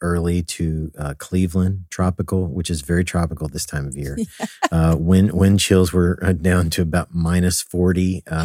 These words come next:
Speaker 2: gosh.
Speaker 1: Christmas Eve and Christmas Day. Oh yeah, it was
Speaker 2: Wow.
Speaker 1: like skin melting, and it was, it was incredible. Uh, I would, so I will remember t-, the Christmas of twenty twenty-two because of the weather. It was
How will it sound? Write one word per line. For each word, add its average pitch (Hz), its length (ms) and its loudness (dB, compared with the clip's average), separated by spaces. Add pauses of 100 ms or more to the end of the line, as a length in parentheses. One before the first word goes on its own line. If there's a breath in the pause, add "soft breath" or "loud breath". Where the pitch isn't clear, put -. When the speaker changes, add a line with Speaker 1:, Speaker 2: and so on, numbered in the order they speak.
(120)
Speaker 2:
gosh. 78 80 -6
Speaker 1:
Christmas - 440 -8
Eve 90 140 0
and 87 100 -2
Christmas 90 380 -6
Day. 90 220 -4
Oh 160 120 0
yeah, 139 220 0
it - 120 -6
was - 100 -10
Speaker 2:
Wow. 135 520 -4
Speaker 1:
like 101 160 -6
skin 90 640 2
melting, 85 560 0
and 80 140 -2
it 92 60 -8
was, 98 160 -4 (160)
it 92 80 -10
was 90 100 -6
incredible. 78 560 -4 (560 loud breath)
Uh, 87 420 4 (100)
I 95 100 0
would, 131 200 2
so - 180 0
I 95 140 2
will 98 260 2
remember 90 580 2
t-, - 140 -10 (180)
the 82 100 -6
Christmas 92 500 -2
of 80 120 -4
twenty 87 280 0
twenty-two 78 720 -4
because 78 480 -6
of 73 200 -6 (500)
the 107 80 -2
weather. 69 540 -4
It - 160 -6
was 80 260 -4